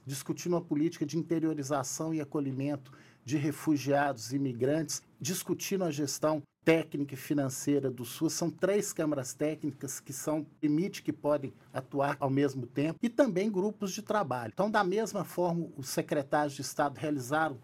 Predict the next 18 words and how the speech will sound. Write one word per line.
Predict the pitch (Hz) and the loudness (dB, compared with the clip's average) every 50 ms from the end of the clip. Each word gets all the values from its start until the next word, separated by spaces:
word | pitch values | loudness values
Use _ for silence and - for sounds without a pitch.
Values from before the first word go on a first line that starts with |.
| - | -18
seu | - - - 165 | -14 -2 0 2
encontro | 151 147 147 - 151 151 143 143 143 135 | 2 2 0 0 0 0 0 -2 -4 -4
nacional | 139 139 135 - - 143 131 131 135 139 131 131 | -4 -4 -4 -4 -4 -4 -4 -2 -2 -2 -2 -4
ano | 131 120 | -6 -8
passado, | 117 - 117 113 - - - 151 156 | -6 -6 -6 -6 -6 -2 -2 0 0
ou | 180 185 | 0 0
seja, | 175 - - 139 117 98 113 - | 0 0 2 2 2 0 -2 -4
nós | - 151 170 175 170 | 2 2 4 4 2
estamos, | 170 - - - 185 190 202 202 196 - - - - - | -2 -4 0 2 2 2 4 2 -2 -4 -4 -8 -6 -2
é, | 160 165 165 160 - | 0 0 0 0 0
atuando | - 156 165 - - 170 175 185 190 | -2 -4 -4 -2 0 0 0 0 0
coletivamente. | 180 - - - 214 220 226 208 180 175 - - 180 180 180 170 120 123 117 101 101 - - - | -4 -6 2 4 4 4 4 2 0 -2 -4 -6 -2 -2 -2 -2 -2 -4 -4 -6 -8 -10 -4 0
Agora, | 151 160 139 143 139 139 | 0 2 4 4 2 2
o | 139 - | 0 -2
pilar | - - 240 220 170 147 151 180 208 226 - - - - - | -2 0 2 2 4 4 4 4 4 2 2 -2 -12 -16 -6
dessa | 120 135 139 135 - - | -2 0 0 0 -2 -6
confiança | 139 - 139 123 - - - 143 151 175 180 170 - 175 139 | -6 -6 -6 -6 -6 -4 0 2 2 2 2 0 0 0 0
é | 123 113 | 0 -2